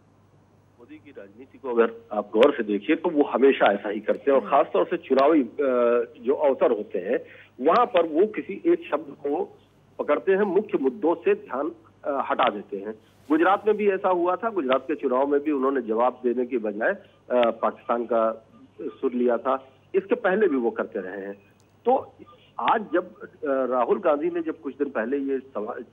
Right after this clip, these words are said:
Speaker 1: चुनौती दी थी और उन्होंने राफेल डील और देश के दूसरे मुद्दों के बारे में बात की थी, तो उस वक्त जवाब नहीं दिया नरेंद्र मोदी ने और कर्नाटक में उन्होंने इसको माखौल उड़ाते, अ, हुए उस पूरे बात को हल्का करते हुए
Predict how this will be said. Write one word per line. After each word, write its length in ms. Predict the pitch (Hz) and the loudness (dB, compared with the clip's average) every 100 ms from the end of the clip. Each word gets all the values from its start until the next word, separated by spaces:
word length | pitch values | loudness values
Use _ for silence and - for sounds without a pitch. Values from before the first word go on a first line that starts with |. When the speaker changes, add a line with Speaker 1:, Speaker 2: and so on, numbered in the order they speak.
| _ | _
Speaker 1:
चुनौती 340 | 120 120 165 | -4 -2 -4
दी 220 | 123 135 | -6 -6
थी 240 | 196 - 117 | -8 -10 -8
और 200 | 143 135 | -4 -4
उन्होंने 380 | 127 135 139 135 | -4 -4 -2 0
राफेल 800 | 127 110 113 - 131 131 127 - _ _ _ | -2 -6 -10 -6 -6 -6 -10 -14 _ _ _
डील 260 | 123 139 135 | -2 0 2
और 140 | 127 | 0
देश 220 | 113 120 | 0 -4
के 100 | - | -4
दूसरे 300 | 120 123 127 | -6 -6 -6
मुद्दों 260 | 143 113 113 | -6 -4 -4
के 100 | 120 | -4
बारे 220 | 107 104 | -4 -4
में 160 | 107 98 | -4 -4
बात 220 | 107 104 | -6 -6
की 100 | 131 | -10
थी, 300 | 110 98 107 - _ _ _ _ _ | -10 -12 -14 -16 _ _ _ _ _
तो 300 | 214 247 233 220 | 2 2 0 -4
उस 220 | 214 - | -4 0
वक्त 520 | 185 202 - _ 131 | -2 -2 -10 _ -6
जवाब 300 | 117 139 151 156 | 0 2 2 2
नहीं 180 | 123 143 | -2 -2
दिया 200 | 131 131 | -2 -2
नरेंद्र 240 | 120 117 | -2 -4
मोदी 280 | 117 117 151 | -4 -4 -4
ने 100 | 208 | -4
और 140 | 214 - | -4 -4
कर्नाटक 480 | 107 117 127 - 262 | -2 -2 0 -2 -2
में 80 | 165 | -2
उन्होंने 460 | 131 135 127 143 190 | 0 -2 -2 -2 -2
इसको 320 | 143 - 165 | -8 -10 -8
माखौल 640 | 123 113 - - - 214 | -6 -6 -8 -4 -2 -2
उड़ाते, 420 | 131 110 - 143 | 0 -2 -4 -6
अ, 80 | 135 147 | -6 -6
हुए 420 | 127 117 107 127 | -4 -4 -2 -2
उस 180 | - 139 | -4 -10
पूरे 380 | - - 156 | -16 -4 -2
बात 340 | 165 117 123 - | 0 0 -2 -2
को 80 | 170 | -6
हल्का 420 | - 110 127 196 | -4 -8 -2 -2
करते 320 | 123 104 104 | -2 -6 -8
हुए 220 | 92 110 | -6 -4